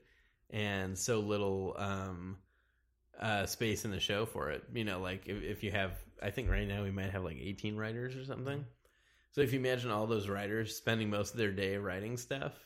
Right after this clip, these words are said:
Speaker 1: and then having actually maybe fifteen minutes of, or, or twenty minutes of, like, comedy on the show every night,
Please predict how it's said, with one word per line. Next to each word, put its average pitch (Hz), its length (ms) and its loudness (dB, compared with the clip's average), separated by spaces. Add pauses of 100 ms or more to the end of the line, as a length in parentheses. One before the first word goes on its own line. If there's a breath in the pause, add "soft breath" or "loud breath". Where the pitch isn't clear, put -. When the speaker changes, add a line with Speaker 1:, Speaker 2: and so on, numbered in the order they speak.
(240)
Speaker 1:
and 107 220 -2
then 101 360 -6 (140)
having 104 260 0
actually 104 400 0
maybe 101 280 0
fifteen 101 760 -2
minutes 104 340 -4
of, 92 140 -6
or, 101 240 -2
or 104 60 -2
twenty 101 300 -4
minutes 98 320 -4
of, 98 120 -6
like, 85 280 -8 (520 soft breath)
comedy 104 440 -2
on 95 120 -4
the 95 80 -6
show 92 220 -2
every 101 200 -4
night, 120 360 -2